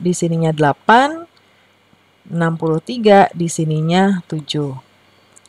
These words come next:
Lalu yang berikutnya pembagian sepuluh. Sepuluh, satu, dua puluh dua, tiga puluh tiga, empat puluh empat. Ya, mudah sekali ya adik-adik ya.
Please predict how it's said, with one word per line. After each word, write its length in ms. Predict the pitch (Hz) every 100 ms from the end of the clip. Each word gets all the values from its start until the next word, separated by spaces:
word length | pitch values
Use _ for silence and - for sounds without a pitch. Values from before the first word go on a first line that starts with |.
| _
Lalu 480 | 170 170 185 294 277
yang 160 | 208 196
berikutnya 400 | - 240 262 247
pembagian 480 | 202 185 180 180
sepuluh. 560 | 185 - 196 202 156 143 - -
Sepuluh, 640 | 165 - 165 175 208 277
satu, 640 | - 170 - - 254 339 - _ _ _ _ -
dua 240 | 170 170
puluh 480 | 160 165 165 170 165 143 - 156
dua, 560 | 160 151 160 190 294 - _ _ _ _ _ _
tiga 240 | 175 165 165
puluh 560 | - 262 254 240 226 - _
tiga, 560 | - 156 147 170 233 285 _ _ -
empat 240 | 165 160
puluh 400 | - 277 254 247 220 -
empat. 400 | 156 156 139 - _ _ _ _ _ -
Ya, 80 | 151 214
mudah 160 | 202
sekali 320 | 190 - 202 285
ya 80 |
adik-adik 400 | 349 254 240 294
ya. 160 | 214